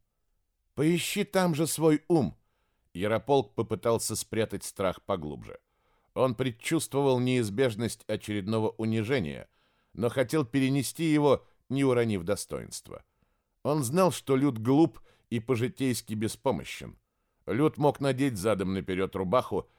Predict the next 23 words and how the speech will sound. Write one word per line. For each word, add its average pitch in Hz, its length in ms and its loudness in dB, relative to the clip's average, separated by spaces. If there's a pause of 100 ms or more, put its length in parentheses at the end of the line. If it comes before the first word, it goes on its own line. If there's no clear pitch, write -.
(220)
перепутать 135 580 0
правый 101 340 0
сапог - 400 -6
с - 100 -10
левым 101 380 0 (340)
и 123 120 -2
совершить 151 520 0
массу 170 460 0
подобных 107 600 0
несуразных 104 680 -2
вещей. 80 480 -12 (520)
Ярополку 139 640 2
удавалось 156 600 2
использовать 117 720 -2
эту 123 240 -4
глупость, 160 480 -2 (300)
чтобы 131 300 -2
хоть 139 240 -2
как-то 143 360 0
отвечать 123 680 -2
на 120 100 -4
постоянные 98 800 -2
оскорбления. 73 840 -8